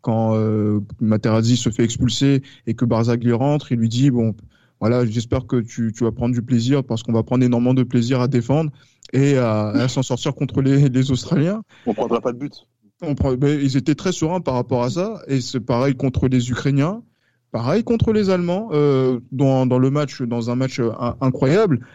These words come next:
Speaker 1: Et, euh, j'ai l'impression que Cannavaro, le fait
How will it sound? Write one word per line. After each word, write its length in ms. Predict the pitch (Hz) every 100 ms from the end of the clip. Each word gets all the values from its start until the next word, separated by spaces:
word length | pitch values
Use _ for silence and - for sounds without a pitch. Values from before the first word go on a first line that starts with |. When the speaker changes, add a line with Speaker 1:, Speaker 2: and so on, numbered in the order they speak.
| - _ -
Speaker 1:
Et, 240 | 131 135
euh, 340 | 127 117 110 107
j'ai 140 | 117
l'impression 500 | 117 113 127 - 185
que 200 | 135 123
Cannavaro, 560 | 120 120 117 117 143 180
le 100 | 123
fait 280 | 156 151